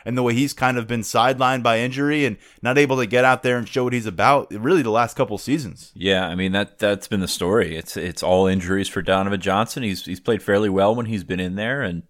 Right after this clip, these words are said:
Speaker 2: you know, just hasn't been able to stay on the field. And, um, is this depth chart a reflection of how things would start in the fall? It's, it, it's really hard to say because this was a vital spring, especially with those,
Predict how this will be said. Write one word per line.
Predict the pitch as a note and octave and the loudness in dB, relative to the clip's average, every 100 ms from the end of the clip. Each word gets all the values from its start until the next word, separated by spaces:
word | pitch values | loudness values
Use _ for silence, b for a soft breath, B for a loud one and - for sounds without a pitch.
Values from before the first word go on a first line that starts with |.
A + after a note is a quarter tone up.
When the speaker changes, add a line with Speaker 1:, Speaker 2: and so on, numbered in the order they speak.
| _ | _
Speaker 2:
you | D#2+ E2+ | -14 -10
know, | F2+ | -10
just | F#2 E2+ - | -10 -12 -6
hasn't | G2 G2 F#2 - | -4 -4 -8 -10
been | F#2+ F#2+ | -6 -4
able | G2 F#2 | -4 -6
to | - | -4
stay | - G2 | -4 -2
on | G#2 F#2+ | 0 -2
the | F#2 E2 | -6 -8
field. | - A2+ F#2+ E2 | -2 0 0 -2
And, | E2+ E2+ B B B B | -8 -10 B B B B
um, | F#2 F2 E2 - | 2 2 0 -4
is | F#2+ F#2 | -4 -2
this | G#2 - | -4 0
depth | G2+ F#2+ | 0 2
chart | G#2+ F#2+ | 2 0
a | |
reflection | F#2+ F2+ - - - G#2 | 0 -4 -2 -4 -4 -6
of | F#2 | -2
how | F#2+ | -2
things | - G2+ F#2+ | -2 -6 -6
would | F#2+ | -6
start | - G#2 - | 0 0 0
in | |
the | G#2 | -4
fall? | - A2 G2+ | -2 0 -2
It's, | - - | -8 -12
it, | - - - | -10 -10 -12
it's | E2+ | -12
really | F2 A#2+ G#2+ | -4 -2 2
hard | A#2 G2 | 2 0
to | |
say | - G#2 D3+ | 0 0 0
because | - E2+ | -4 -8
this | G2+ C3+ | -6 -6
was | C3 G2 | -4 -4
a | |
vital | E2 F#2+ G#2+ | 0 0 0
spring, | F#2+ - G#2+ B2 | -2 -4 -4 -2
especially | F#2 - G2+ - | -4 -2 -2 -2
with | G2 - | -6 -2
those, | F#2 F2+ | -2 -2